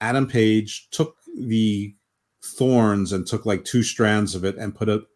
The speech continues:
on Adam Cole's head like a crown of thorns, and then gave him, like, a, whatever his move is, but he t-, took him out of the, out of the ring, through a table, ba-, basically killing Adam Cole, who looks a little bit like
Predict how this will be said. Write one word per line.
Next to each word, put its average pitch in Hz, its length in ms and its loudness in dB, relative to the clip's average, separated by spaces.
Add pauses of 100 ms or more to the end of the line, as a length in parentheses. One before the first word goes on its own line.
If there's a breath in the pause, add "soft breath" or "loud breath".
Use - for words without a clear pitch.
(160)
on 104 180 -6
Adam 95 260 -6
Cole's 98 640 -6 (440)
head 113 360 0 (100)
like 101 220 -4
a 110 60 -8
crown 127 380 4
of 113 120 2
thorns, 92 720 -4 (480 soft breath)
and 113 120 0
then 113 200 4
gave 104 260 6
him, 101 140 0
like, 92 220 -2
a, 87 480 -2
whatever 101 420 0
his 87 180 -8
move 98 340 -2
is, 85 160 -4
but 87 120 -6
he 87 100 -6
t-, - 120 -20 (240)
took - 160 -4
him 110 100 0
out 113 200 0
of 101 120 0
the, 101 360 0
out 120 140 2
of 117 100 4
the 113 80 6
ring, 104 260 2
through 110 320 2
a 95 40 -2
table, 98 640 0 (640 soft breath)
ba-, 147 160 0 (600)
basically 165 580 4
killing 131 640 4
Adam 120 400 0
Cole, 107 420 2
who 110 280 4
looks 117 240 -2
a 120 40 2
little 147 380 4
bit 131 200 2
like 117 340 0